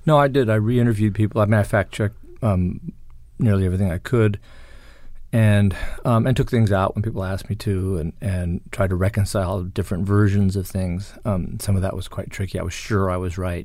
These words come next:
but perhaps, you know, this was really that other person's really, really important moment. I was there, and so maybe their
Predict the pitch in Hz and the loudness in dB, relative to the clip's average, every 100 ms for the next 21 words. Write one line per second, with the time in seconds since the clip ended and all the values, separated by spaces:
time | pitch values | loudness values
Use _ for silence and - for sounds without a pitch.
0 | - 92 87 - - - - - - - | -8 -8 -8 -12 -20 -20 -20 -20 -20 -20
1 | - 104 92 - - 98 92 90 90 95 | -8 -4 -4 -6 -6 -4 -2 -4 -4 -6
2 | - 92 90 104 95 92 92 98 92 - | -4 -6 -4 -4 -2 -2 -2 -2 -2 -2
3 | 95 - 101 87 87 - - - - - | -4 -2 -2 -2 -4 -8 -20 -20 -20 -20
4 | - - - - - - - - 110 117 | -20 -20 -20 -20 -20 -20 -14 -4 2 6
5 | 107 98 95 92 104 101 95 90 92 90 | 6 4 2 2 4 4 4 0 -2 -4
6 | 87 110 98 101 95 104 101 85 85 95 | -2 -2 -2 -2 2 4 4 2 -2 -4
7 | 90 90 85 107 101 87 92 90 98 - | -4 -2 2 4 4 2 -2 -2 -4 -4
8 | - 104 101 98 95 92 90 | -4 0 2 2 0 0 0